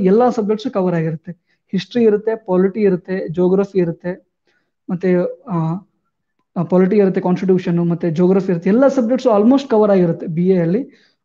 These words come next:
ಇಲ್ಲ ಅಂದ್ರೆ ನಮ್ಗೆ with ಒಳ್ಳೆ ಒಂದು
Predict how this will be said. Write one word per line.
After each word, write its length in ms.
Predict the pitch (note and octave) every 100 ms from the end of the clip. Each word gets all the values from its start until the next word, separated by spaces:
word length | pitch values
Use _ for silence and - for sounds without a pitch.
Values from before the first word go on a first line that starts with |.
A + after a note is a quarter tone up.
| -
ಇಲ್ಲ 160 | A3+
ಅಂದ್ರೆ 280 | B3+ A#3+ A#3+
ನಮ್ಗೆ 220 | A#3 A3+
with 220 | A3 G#3+ G#3 _
ಒಳ್ಳೆ 400 | G3 G3 A#3 A#3+
ಒಂದು 560 | A#3 A3 G3+ G3 G3 -